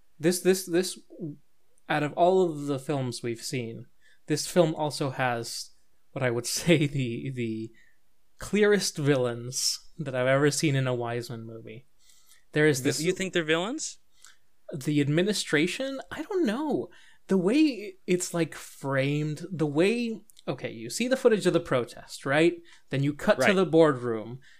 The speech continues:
Speaker 1: and they're, like, all in a conference call, uh, and from one moment to another, they're like, "Oh, building's been cleared."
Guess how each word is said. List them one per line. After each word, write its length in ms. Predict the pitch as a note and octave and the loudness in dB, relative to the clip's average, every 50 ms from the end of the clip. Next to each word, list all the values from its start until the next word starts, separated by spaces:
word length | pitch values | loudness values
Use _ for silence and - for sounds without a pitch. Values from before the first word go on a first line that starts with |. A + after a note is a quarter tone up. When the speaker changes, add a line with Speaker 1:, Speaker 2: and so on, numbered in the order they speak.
| - - | -10 -8
Speaker 1:
and 180 | - B2 A#2+ A#2+ | -6 -4 -4 -2
they're, 140 | A#2 A#2+ | -2 -2
like, 220 | A#2+ A#2+ A#2+ B2 - - | 0 0 -2 -4 -4 -2
all 220 | C3+ C#3 D3+ F3+ | 0 0 2 2
in 80 | G3 G#3 | 0 0
a 60 | G3 | -2
conference 680 | - - - F3+ F3 F3 F3 - D3 B2+ C3 - - | -4 -2 0 0 0 0 0 -4 -6 -4 -4 -4 -6
call, 540 | - - - C3+ A#2 A2+ A2 A2 C3 C#3 - - - - - - - - _ | -8 -4 -2 -2 -2 0 -2 -4 -6 -8 -10 -18 -20 -20 -20 -20 -20 -6 _
uh, 300 | - C#3 C3+ C3 C3 C#3+ - - | 2 4 4 4 2 2 0 0
and 600 | - D3+ C#3 C#3 C3+ C3+ C3 C3+ C3+ C3 C#3 - - - - - - - F3+ | 2 2 4 4 4 4 2 2 0 -2 -4 -6 -6 -10 -14 -14 -12 -12 -14
from 240 | - - E3 D#3+ D#3+ | -4 -2 0 2 4
one 180 | F3+ F#3+ G3+ | 2 2 4
moment 300 | G3 F#3 F3+ F#3 F3+ E3+ | 4 4 4 4 2 0
to 120 | - F#3 E3+ | 0 0 2
another, 440 | D#3+ D#3+ D#3 D3 D#3 D3 D3 D3 C#3 | 4 4 2 4 2 2 2 0 0
they're 180 | C#3 C3+ C3 | 0 0 0
like, 300 | C3 B2+ B2+ B2+ - - - | 2 2 0 0 -2 -4 0
"Oh, 360 | - C#3+ D3 D3+ D#3 D#3+ D#3+ F3 | 2 2 4 4 2 0 -2 -6
building's 480 | D3 C3+ C#3+ C3+ C3 C#3+ C#3+ C#3 C3+ | -6 -4 -4 -2 0 -2 -2 -2 -6
been 240 | - - C3 B2+ B2+ | -6 -6 -6 -6 -6
cleared." 460 | - - - A#2 G#2+ G#2+ G2+ - - | -8 -8 -8 -6 -6 -6 -8 -10 -16